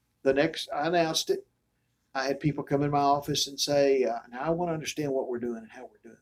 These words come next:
this. I want to be a part of it." The church gave the equivalent to three hundred thousand U S dollars on that Sunday. In that year,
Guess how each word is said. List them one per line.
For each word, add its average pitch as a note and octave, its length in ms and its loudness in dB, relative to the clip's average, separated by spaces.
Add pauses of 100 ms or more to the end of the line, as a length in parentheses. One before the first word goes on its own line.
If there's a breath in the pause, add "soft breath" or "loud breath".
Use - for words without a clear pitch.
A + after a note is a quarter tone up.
(120)
this. - 140 -20
I - 60 -20
want A#2+ 100 -18
to B2+ 60 -12
be - 100 -16
a - 40 -20
part - 140 -18
of - 40 -20
it." - 960 -12
The B2+ 80 2
church F#3+ 460 4
gave C3+ 640 4 (1300)
the C3+ 80 2
equivalent D#3+ 800 6 (1200)
to B2+ 80 -10
three D#3 340 -2
hundred C#3+ 360 -6
thousand B2+ 440 -6
U A#2 180 -6
S G#2+ 160 -6
dollars - 580 -20 (100)
on A#2 120 -16
that - 180 -14
Sunday. - 220 -6 (1000)
In C#3 340 2
that E3+ 420 8
year, E3+ 540 -2